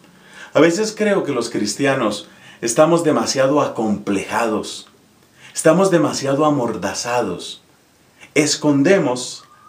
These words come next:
a veces, voluntariamente, nuestra condición de fe, nuestro espíritu de fe, lo escondemos. Sentimos que nos cuesta trabajo dar testimonio,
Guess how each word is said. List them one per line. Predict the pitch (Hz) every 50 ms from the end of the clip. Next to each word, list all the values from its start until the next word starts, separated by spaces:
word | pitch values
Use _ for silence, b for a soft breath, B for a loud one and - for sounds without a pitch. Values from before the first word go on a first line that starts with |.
| -
a | - 120 117
veces, | 135 156 151 151 - 107 101 98 - - - b b b b b
voluntariamente, | 113 127 139 117 113 117 113 - - 147 151 147 151 139 123 131 135 123 104 - 107 92 87 B B B B B B B
nuestra | 127 147 147 139 - - 147 143 131 127 123 120 -
condición | - 151 147 139 131 127 120 123 143 151 160 160 156
de | 147 143
fe, | - - 151 143 - - B B B B B B B B
nuestro | - 147 151 151 143 - 151 143
espíritu | 139 139 - - 165 175 190 180 165 - 151 139
de | 120 113
fe, | 110 - 143 139 127 117 113
lo | 117 139 143
escondemos. | - - - 131 127 127 123 156 170 - 185 - - - - - - - _ _ _ _ _ _ _ _ _ _ _ _ _ _ _ _
Sentimos | - 147 151 135 - - 165 175 175 180 180 185 180 - B B B B B B
que | - 147
nos | 147 139 139 -
cuesta | - 156 156 151 - - 160 156
trabajo | - 147 120 117 131 143 143 139 - 143
dar | 135 135 135 135 135
testimonio, | - 143 - - - 127 117 127 139 139 131 101 90 85